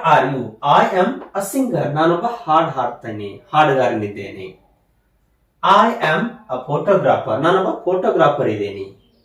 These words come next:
ಏನ್ ಕೆಲಸ ಮಾಡ್ತೀನಿ ಪ್ರೆಸೆಂಟ್ ಟೆನ್ಸ್ ಅಲ್ಲಿ ಹೇಳಲಿಕ್ಕೆ am ಅನ್ನ ಬಳಸಿ ನಾವು ಹೇಳ್ತೇವೆ. ಅದರ ಜೊತೆಗೆ I ಜೊತೆಗೆ. ನೋಡಿ, ಸಿಂಪಲ್ ಆಗಿರ್ತಕ್ಕಂಥ ಒಂದು ವಾಕ್ಯಗಳನ್ನ ಹೇಳ್ತಾ ಇದ್ದೇನೆ ನಾವು. I am a teacher, ಏನಿದ್ದೇನೆ? ನಾನೊಬ್ಬ ಟೀಚರ್ ಇದ್ದೇನೆ, ಶಿಕ್ಷಕನಿದ್ದೇನೆ.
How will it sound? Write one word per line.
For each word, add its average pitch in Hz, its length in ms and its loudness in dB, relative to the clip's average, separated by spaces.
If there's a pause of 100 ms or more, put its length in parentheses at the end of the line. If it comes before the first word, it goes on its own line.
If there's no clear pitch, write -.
(340)
ಏನ್ 185 380 4
ಕೆಲಸ 160 300 2 (140)
ಮಾಡ್ತೀನಿ 190 640 6
ಪ್ರೆಸೆಂಟ್ 175 460 2
ಟೆನ್ಸ್ 175 260 0
ಅಲ್ಲಿ 160 180 -2
ಹೇಳಲಿಕ್ಕೆ 143 840 -2 (520)
am 170 120 2
ಅನ್ನ 147 180 2
ಬಳಸಿ 131 300 2
ನಾವು 135 300 0
ಹೇಳ್ತೇವೆ. 123 380 -4
ಅದರ 135 120 0
ಜೊತೆಗೆ 151 480 -4 (440)
I - 40 -2
ಜೊತೆಗೆ. - 680 -8
ನೋಡಿ, 156 140 0
ಸಿಂಪಲ್ 139 400 0
ಆಗಿರ್ತಕ್ಕಂಥ 139 580 0
ಒಂದು - 500 -4 (180)
ವಾಕ್ಯಗಳನ್ನ - 380 -2
ಹೇಳ್ತಾ 180 300 4
ಇದ್ದೇನೆ - 220 -8
ನಾವು. - 120 -20 (680)
I 254 80 4
am 165 300 0
a - 400 -8
teacher, 131 540 -6
ಏನಿದ್ದೇನೆ? 208 680 4
ನಾನೊಬ್ಬ 131 300 -6
ಟೀಚರ್ 247 460 -4
ಇದ್ದೇನೆ, - 440 -10
ಶಿಕ್ಷಕನಿದ್ದೇನೆ. - 840 -6